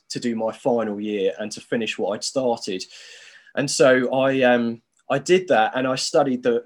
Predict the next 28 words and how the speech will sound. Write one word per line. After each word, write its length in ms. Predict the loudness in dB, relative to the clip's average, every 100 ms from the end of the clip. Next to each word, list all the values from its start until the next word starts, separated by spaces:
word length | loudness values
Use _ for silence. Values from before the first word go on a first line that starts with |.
| -2
I 80 | -2
did 320 | -2 -6 _ _
the 80 | -2
mission 260 | -2 0
of 100 | -4
God 240 | 0 0 0
for 160 | -2
my, 520 | 0 4 6 4 2 -2
uh, 220 | -2 -2
for 140 | -2 -4
my 100 | -4
dissertation. 840 | -4 -8 0 2 2 0 -6 -10 _ _ _ _ _ _ -20 -20 -20 -20 -20 0
And 120 | 4
actually, 260 | 4 4 0
it 60 |
was 100 | -2
coming 240 | 0 0 0
to 120 | 0
an 80 | 0
understanding 840 | 0 -2 2 4 4 2 -2 -4 -10 0
that, 300 | 2 2 -2
um, 300 | -4 -4 -4 -2
that 140 | -2
mission 440 | 0 -2 0 -2
isn't 300 | 0 -2 0
just 240 | -4 -4 -4
a 40 |
response 800 | -6 -4 -4 0 0 -2 -10 -12